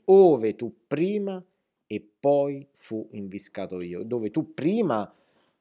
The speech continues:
eh, ehm, Apollo innamorato di Dafne, e poi io fu inviscato. Il verbo inviscare, inviscato, è molto importante ed è, è usato in tutto il canzoniere, poi in,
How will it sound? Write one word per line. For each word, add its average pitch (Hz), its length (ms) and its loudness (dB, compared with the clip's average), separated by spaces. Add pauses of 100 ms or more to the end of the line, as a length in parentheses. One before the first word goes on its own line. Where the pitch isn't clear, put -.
(120)
eh, 98 840 -8 (1040)
ehm, 95 840 -8 (640)
Apollo 107 380 -2
innamorato 98 540 -6
di 90 160 -12
Dafne, 90 680 -14
e 170 200 -2
poi 151 360 2
io 165 200 0
fu 113 200 -10
inviscato. 95 760 -10
Il 120 100 -8
verbo 143 380 -4
inviscare, 101 880 -10
inviscato, 95 580 -10
è - 20 -6
molto 143 360 -8
importante 92 960 -10
ed 104 160 -8
è, 123 180 -2 (440)
è - 80 -16
usato 110 420 -6
in 98 120 -8
tutto 135 260 -10
il 101 80 -8
canzoniere, 101 800 -8
poi 104 260 -6
in, 92 100 -10